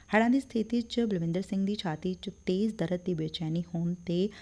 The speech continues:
ਜਿਵੇਂ ਹੀ ਪ੍ਰਸ਼ਾਸਨ ਨੂੰ ਸਵੇਰੇ ਸੱਤ ਵਜੇ ਉਨ੍ਹਾਂ ਦੇ ਘਰੋਂ ਫੋਨ ਕਾਲ ਆਈ ਤਾਂ ਬਚਾਅ ਟੀਮਾਂ ਵੱਲੋਂ ਤੁਰੰਤ ਕਾਰਵਾਈ ਕਰਦਿਆਂ ਉਨ੍ਹਾਂ ਨੂੰ ਹੜ੍ਹ ਪ੍ਰਭਾਵਿਤ ਖੇਤਰ 'ਚੋਂ ਕੱਢ ਕੇ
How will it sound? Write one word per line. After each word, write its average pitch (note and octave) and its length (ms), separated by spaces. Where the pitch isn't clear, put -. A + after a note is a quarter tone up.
ਜਿਵੇਂ A#3+ 180
ਹੀ C4+ 120
ਪ੍ਰਸ਼ਾਸਨ G#3+ 520
ਨੂੰ A#3 100
ਸਵੇਰੇ F3 200
ਸੱਤ E3+ 340
ਵਜੇ F3 200
ਉਨ੍ਹਾਂ F3 160
ਦੇ E3 180
ਘਰੋਂ D#3+ 140
ਫੋਨ D#3+ 320
ਕਾਲ D#3+ 220
ਆਈ D#3+ 160
ਤਾਂ G3+ 140
ਬਚਾਅ E3 300
ਟੀਮਾਂ E3 280
ਵੱਲੋਂ E3+ 200
ਤੁਰੰਤ G3 280
ਕਾਰਵਾਈ D#3 360
ਕਰਦਿਆਂ D#3+ 400
ਉਨ੍ਹਾਂ E3+ 240
ਨੂੰ E3+ 120
ਹੜ੍ਹ E3+ 180
ਪ੍ਰਭਾਵਿਤ D#3+ 380
ਖੇਤਰ E3 260
'ਚੋਂ D#3+ 180
ਕੱਢ G#3+ 220
ਕੇ A#3 200